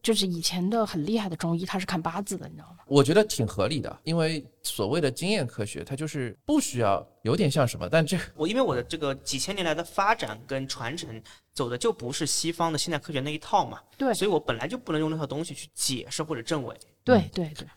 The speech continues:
Speaker 3: 嗯，但是我也觉得他可能给了一些，就是我自己传统可能个人认为啊，他给了一些，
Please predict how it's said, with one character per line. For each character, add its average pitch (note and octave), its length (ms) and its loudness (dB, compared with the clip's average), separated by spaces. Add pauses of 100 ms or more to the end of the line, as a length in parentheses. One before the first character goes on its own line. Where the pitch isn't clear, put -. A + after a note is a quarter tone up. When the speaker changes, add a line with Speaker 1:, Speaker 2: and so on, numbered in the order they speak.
(300)
Speaker 3:
嗯， C#3+ 240 -8
但 D4 100 6
是 D#4 60 2
我 F#3 160 4
也 C4 80 6
觉 D3 120 -4
得 D3 60 -2
他 - 160 -10
可 - 140 -8
能 C#3+ 140 -2
给 - 160 -4
了 - 80 -6
一 C3+ 100 0
些， C#3+ 260 0
就 D3 120 -4
是 D3+ 80 0
我 B2+ 180 2
自 G#3 160 -4
己 F3 120 -8
传 - 200 -6
统 C#3 140 -6
可 - 80 -10
能 A#2+ 220 -6
个 D#3+ 100 0
人 B2+ 80 2
认 B2+ 140 2
为 A2+ 80 -2
啊， G#2+ 100 -6
他 D#3+ 100 -4
给 B2 140 -6
了 A#2 60 -4
一 B2+ 80 -4
些， C#3+ 260 0